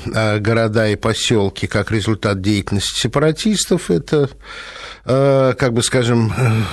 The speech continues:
кривя душой, западные сми примут за чистую монету. М, и, к сожалению, это достаточно бесперспективная, кровавая история, которая не закончится этим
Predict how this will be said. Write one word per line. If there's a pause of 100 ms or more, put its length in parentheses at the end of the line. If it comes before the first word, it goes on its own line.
(120)
кривя
душой,
западные
сми
примут
за
чистую
монету. (960)
М, (160)
и,
к
сожалению,
это
достаточно
бесперспективная,
кровавая
история,
которая
не
закончится (720)
этим